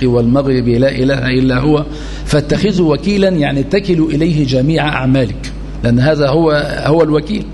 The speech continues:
من تكل إليه أمرك، فكذلك فاتخذه وكيلا تكل إليه جميع أعمالك. إذن في هذا ال-، في هذا الدعاء وهذا سر الفاتحة كما، يعني، ذكر الحافظ ابن كثير رحمه الله تعالى:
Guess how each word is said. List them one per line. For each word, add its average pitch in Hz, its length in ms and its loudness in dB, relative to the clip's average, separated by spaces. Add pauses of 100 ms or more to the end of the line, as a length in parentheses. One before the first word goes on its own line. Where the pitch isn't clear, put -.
(340)
من 131 180 0
تكل 175 300 0
إليه 170 300 0
أمرك، 165 260 0 (680)
فكذلك 143 520 0
فاتخذه 135 520 -2
وكيلا 135 320 0
تكل 135 340 -2
إليه 131 200 2
جميع 120 320 0
أعمالك. 104 360 -2
إذن 156 260 0 (380)
في 120 160 2
هذا 151 280 2
ال-، 113 280 -2
في 127 160 0
هذا 139 220 2
الدعاء 120 760 0
وهذا 127 260 2
سر 160 280 -2
الفاتحة 131 520 -2 (360)
كما، 123 320 0
يعني، 113 220 0
ذكر 131 280 0
الحافظ 123 320 -4
ابن 113 120 0
كثير 117 260 -2
رحمه 123 240 0
الله 127 160 2
تعالى: 123 360 0